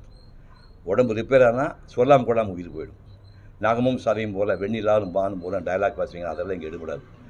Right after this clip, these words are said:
உடம்பை நீ கவனிக்கலன்னா சொல்லாம கொள்ளாம உயிர் போயிடும். அப்போ உடம்பை கவனிக்கணும் அப்படிங்கிறாரு. "உடம்பார் அழியின் உயிரார் அழிவர்,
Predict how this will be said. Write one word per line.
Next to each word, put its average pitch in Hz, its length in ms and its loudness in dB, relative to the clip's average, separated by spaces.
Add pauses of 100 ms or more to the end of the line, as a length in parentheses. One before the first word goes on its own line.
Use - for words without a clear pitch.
(240)
உடம்பை 123 320 2
நீ 120 120 -2
கவனிக்கலன்னா 113 600 0 (160)
சொல்லாம 156 440 0
கொள்ளாம 143 280 2
உயிர் 117 180 -4
போயிடும். 87 240 -10 (240)
அப்போ 131 160 -6
உடம்பை 117 340 2
கவனிக்கணும் 92 640 -8 (240)
அப்படிங்கிறாரு. 78 380 -10 (400)
"உடம்பார் 117 580 2
அழியின் 95 480 -4 (720)
உயிரார் 101 440 -2
அழிவர், 82 400 -8